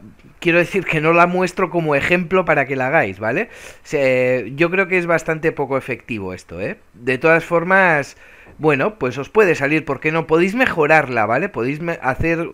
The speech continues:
pues... Eh, pues una jugada un poquito, pues mejor, daros cuenta de los errores, donde falláis, y con el tiempo seguro que os puede salir un jugadón. Bueno, ya habéis visto que es efe-, que es, eh, ser efectivo es, ¿vale? Lo que pasa es que el rival,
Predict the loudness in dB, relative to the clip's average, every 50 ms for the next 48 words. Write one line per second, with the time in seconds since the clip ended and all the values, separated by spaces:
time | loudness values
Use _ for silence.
0 | -14 -14 -14 -12 -12 -12 -14 -14 -8 -6 -6 -4 -4 -6 -6 -6 -6 -8 -10 -12
1 | -16 -20 -20 _ -18 _ -16 -12 -8 -2 -2 -2 -2 0 2 4 6 6 6 6
2 | 4 2 0 -2 -2 -2 -2 -4 -2 0 0 0 0 -4 -10 _ -20 -20 -20 -20
3 | _ -4 -4 -4 -2 -4 -4 -4 0 4 6 6 6 6 4 4 4 2 0 -2
4 | -4 -4 0 2 4 4 4 2 0 -2 -2 -2 -2 0 2 0 2 0 0 -2
5 | -2 -2 -2 -2 -4 -2 -2 -2 0 2 2 0 0 -4 -8 -18 -20 -20 -20 -20
6 | -20 -14 -4 -4 0 2 2 0 0 -2 -2 -4 -4 -4 -4 -6 -4 -4 -2 0
7 | 0 0 0 2 0 0 0 0 -2 -4 -2 -2 -2 -2 -2 -4 -4 -4 -4 -4
8 | -6 -6 -6 -2 -2 -2 0 0 -2 -4 -6 -10 -16 -20 -20 -20 -20 -20 -20 -20
9 | _ _ -20 -20 -20 _ -2 0 0 0 2 4 6 4 4 4 0 -4 -2 0
10 | -2 -2 0 0 -2 -2 -2 -2 -2 -2 -4 -4 -4 -4 0 2 2 4 2 2
11 | 0 -8 -12 _ _ _ _ -14 -8 -6 -4 -4 -4 -6 -6 -4 0 0 0 0
12 | 0 0 -2 -4 -2 -2 -2 0 4 4 4 4 2 0 -2 -2 -2 0 0 0
13 | 0 -2 -2 -2 -2 -2 0 0 0 0 0 -2 -4 0 4 6 6 6 6 4
14 | 0 -4 -8